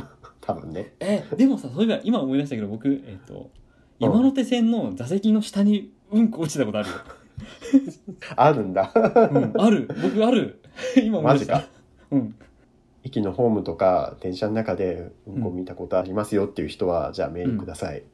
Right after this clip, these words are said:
Speaker 2: やめてください。
Speaker 1: <laughs> いや、ちょっとだって気になるもん。自分はないよ。
Speaker 2: うん、ない。あ。
Speaker 1: 今さ、だって、
Speaker 2: うん。
Speaker 1: 高橋優とピーノさんと、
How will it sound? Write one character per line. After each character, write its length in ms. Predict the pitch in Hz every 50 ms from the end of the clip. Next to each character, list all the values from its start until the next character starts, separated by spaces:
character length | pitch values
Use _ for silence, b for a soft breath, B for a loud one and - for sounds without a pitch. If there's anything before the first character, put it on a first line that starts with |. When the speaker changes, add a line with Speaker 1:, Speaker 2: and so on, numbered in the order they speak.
| _ -
Speaker 2:
や 140 | 175 185
め 100 | 208 247
て 80 | - 240
く 80 | 208 226
だ 60 | 214
さ 100 | 220 170
い。 80 | 214
Speaker 1:
<laughs> 1800 | 214 - 523 523 - - 508 220 220 - - - - 247 226 - - 247 226 220 262 233 - - 240 233 247 233 220 - - _ _ _ _ _ -
い 60 | 147 -
や、 60 | 139
ち 80 | 135 147
ょ 40 | 139
っ 40 | 139
と 80 | 123
だ 160 | - - 107
っ 40 | 95
て 100 | - - -
気 140 | - - 127
に 60 | 139
な 100 | 170 160
る 80 | 113 95
も 80 | 90
ん。 60 | 82 - _ - _ _ _ _ _ _
自 140 | - 120 120
分 80 | 175
は 100 | 196 180
な 140 | 165 175 175
い 100 | - -
よ。 140 | - - - - _ _ _ _ _ _ - -
Speaker 2:
う 60 | 131
ん、 180 | 101 90 - _ -
な 140 | 127 113 95
い。 120 | 90 92 - _ -
あ。 240 | 123 104 95 92 - _ _ _ _ _ b b b b b b
Speaker 1:
今 200 | 156 160 135 110
さ、 360 | - 110 92 85 82 - - -
だ 100 | 104 101
っ 80 | - -
て、 80 | - -
Speaker 2:
う 40 | 131
ん。 140 | 107 92 - - _ _
Speaker 1:
高 280 | - 113 117 - 147 135
橋 140 | 139 - 113
優 140 | 95 92 -
と 140 | - 92 87
ピ 140 | - 113
ー 40 | 107
ノ 100 | 95 85
さ 140 | - 87 82
ん 80 | 80 76
と、 400 | - 90 85 85 - 62 -